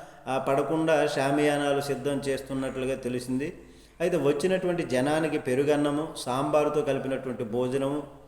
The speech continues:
ఆ విధంగా పెట్టేటటువంటి విధంగా ఆలోచన చేస్తున్నట్లుగా తెలుస్తుంది. అయితే గతంలో వైఎస్ రాజశేఖర్ రెడ్డి గారు అధికారంలో ఉన్నప్పుడు ప్రతిరోజు కూడా ఒక గంటో రెండు గంటలో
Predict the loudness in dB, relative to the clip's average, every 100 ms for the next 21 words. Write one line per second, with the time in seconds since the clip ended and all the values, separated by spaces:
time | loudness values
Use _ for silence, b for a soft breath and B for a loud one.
0 | -8 -2 0 0 0 0 0 -2 0 0
1 | 0 -2 -2 -2 0 0 2 2 2 0
2 | -4 -4 -4 -4 -6 -8 -6 -6 -6 -6
3 | -10 -12 -6 -4 -2 -2 0 0 2 2
4 | 0 -8 B B B B B -6 2 4
5 | 4 4 4 4 4 4 4 2 2 2
6 | 2 4 2 2 2 4 4 4 4 2
7 | 0 0 -2 0 0 2 2 2 2 0
8 | 0 2 2 0 0 -2 -2 2 2 2
9 | 2 2 2 0 2 2 2 2 2 0
10 | -6